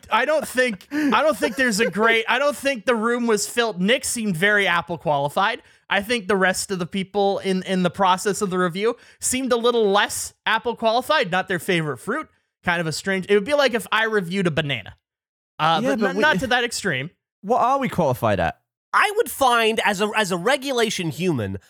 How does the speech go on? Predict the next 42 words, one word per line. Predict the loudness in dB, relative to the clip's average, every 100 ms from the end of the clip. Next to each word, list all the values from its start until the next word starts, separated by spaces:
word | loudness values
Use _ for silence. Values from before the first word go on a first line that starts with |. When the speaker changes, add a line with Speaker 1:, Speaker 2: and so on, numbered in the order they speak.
| _ _ -2
Speaker 3:
I | -2
assume, | 0 -4 -2 -2 -2
Speaker 1:
<laughs> |
Speaker 3:
I | -2 0 -2 0 -2 0 2 4 2 0
would | -2 -4
think, | -2 -2 -4 -2
I | 0 2
would | 0 0
find | 2 2 2 -2 -2
your | -2 0
banana | 0 0 0 2 2
review | 0 -2 -6
to | -4
be | -4
just | -4 -4 -2
as | -4 -4
valid | -2 0 0 -2
as | -2
anyone | 0 0 0
else's. | 0 -2 -4 -4 -2
I | 0
may | 2
not | 2
agree | 0 -2 -2
with | 0 0
your | -2
res-, | -2 -4 -6
with | -6 -8
your | -4 -4 -4
answer | -2 -2 -2 -4
or |
results | -4 -4 -2 -2 -4
or |
your | -6
opinion, | -4 -4 -2 -2 -4 -12 -12 -2
but | 0
I |
think | 0 -2
the | -4
review | -6 -6 -6 -4
is | -2 -4
valid. | -8 -8 -6